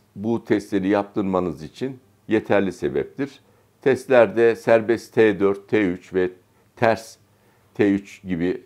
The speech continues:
değerleri ilgili uzman doktor kontrol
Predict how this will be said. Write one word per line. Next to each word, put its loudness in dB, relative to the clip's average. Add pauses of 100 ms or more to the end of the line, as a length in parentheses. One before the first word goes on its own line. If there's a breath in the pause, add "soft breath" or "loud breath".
(200)
değerleri 2 (160)
ilgili -4
uzman -2
doktor -2
kontrol 0